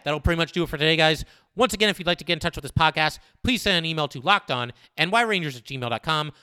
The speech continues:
Once again, that is lockedonnyrangers at gmail dot com. And definitely give us a follow on Twitter as well, at L O underscore N Y underscore Rangers. Once again, that is at L O underscore N Y underscore Rangers. And definitely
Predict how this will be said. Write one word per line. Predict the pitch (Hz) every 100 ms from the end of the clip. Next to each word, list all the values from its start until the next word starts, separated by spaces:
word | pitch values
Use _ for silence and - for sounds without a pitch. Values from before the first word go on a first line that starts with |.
| _
Once | - 247
again, | 202 185
that | 123
is | 117
lockedonnyrangers | 180 175 123 110 131 - - 147 196 220 180 107 104 - -
at | 127 160
gmail | 175 120 92 90 _ -
dot | 131 -
com. | 147 135
And | 139 135
definitely | 233 214 233
give | 190
us | 147
a | 135
follow | 175 175 165
on | 151 180
Twitter | - 185 160
as | 123
well, | 147 160 160 - - _
at | 180 175
L | 170
O | 170 170 170 165
underscore | 139 196 214 233
N | 190
Y | 143 131 131 - _
underscore | 120 101 - 110
Rangers. | 113 147 226 - _ _ _
Once | 285 247
again, | 240 165
that |
is | 120 143
at | 180
L | 175 170
O | 160 160 _ _ -
underscore | 147 190 240 254
N | 202
Y | 104 98 _ _ -
underscore | 233 120 - 117 120 _ -
Rangers. | 143 107 92 -
And | 170
definitely | 170 262 - 107